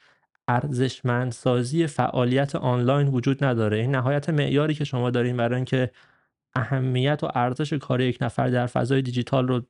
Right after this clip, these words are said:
بسنجین تعداد فالوورهاشه که خب خیلی معیار بدیه، معیار چیپیه، یعنی به خاطر اینکه فالوور جمع کردن و کار خوب کردن دو تا موضوع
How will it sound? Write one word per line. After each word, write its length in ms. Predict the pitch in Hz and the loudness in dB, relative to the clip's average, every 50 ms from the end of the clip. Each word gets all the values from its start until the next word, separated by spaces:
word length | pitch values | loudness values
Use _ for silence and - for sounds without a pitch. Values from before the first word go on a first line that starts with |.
| _ _ _ _ | _ _ _ _
بسنجین 640 | 127 120 - - 123 127 127 123 123 143 160 165 151 | 0 0 2 0 0 0 0 0 0 0 0 0 0
تعداد 320 | - 139 123 135 139 151 | -2 -2 0 0 0 0
فالوورهاشه 1120 | 147 - - 135 127 123 127 127 127 123 120 104 - 160 156 147 - 139 131 127 127 131 - - _ _ _ _ _ _ _ _ _ | -2 0 2 2 4 4 4 2 2 0 0 0 0 0 0 2 2 2 2 2 0 -2 -6 -12 _ _ _ _ _ _ _ _ _
که 100 | - 135 | -6 -4
خب 100 | - 143 | -2 -2
خیلی 300 | - - - 185 175 160 | -4 0 0 2 2 2
معیار 440 | 147 135 127 123 123 123 120 117 113 | 2 2 2 2 2 2 0 0 2
بدیه، 500 | 110 113 107 113 117 113 110 110 98 98 | 2 2 2 2 0 0 0 0 0 0
معیار 520 | 110 117 120 120 123 131 139 151 156 151 151 - _ | 0 -2 -2 0 0 0 2 2 0 0 -2 -6 _
چیپیه، 600 | _ - - - - 170 143 - 147 139 131 127 | _ -20 -10 -6 -4 -4 -2 0 2 2 4 2
یعنی 320 | 120 117 113 117 113 113 | 2 0 0 0 0 0
به 80 | 110 113 | 0 0
خاطر 340 | - - 131 - 139 135 139 | 0 -2 -2 0 0 2 2
اینکه 480 | 143 143 143 143 - 147 143 143 139 143 - - - _ _ _ | 2 2 2 2 2 4 4 2 0 -2 -10 -20 -20 _ _ _
فالوور 520 | - - - 131 127 131 131 131 127 123 | -12 -2 0 2 2 4 4 2 2 0
جمع 300 | 120 127 127 127 127 131 | 0 0 0 2 0 0
کردن 480 | 120 127 123 123 120 135 143 151 156 143 | 0 0 0 0 0 0 0 0 0 -2
و 100 | 131 123 | -2 -4
کار 260 | - - 131 123 123 | -2 -4 -4 -4 -4
خوب 240 | 117 - 127 123 - | -4 -6 -6 -8 -6
کردن 640 | - 135 127 117 120 127 135 139 147 143 143 143 - _ - | -4 -4 -2 -2 -2 -2 -2 -2 -2 -2 -4 -8 -12 _ -4
دو 100 | 147 143 | -4 -2
تا 140 | - 156 | -2 -2
موضوع 540 | 143 139 131 131 123 120 147 147 151 151 143 | 0 0 0 0 -2 -2 0 0 2 2 0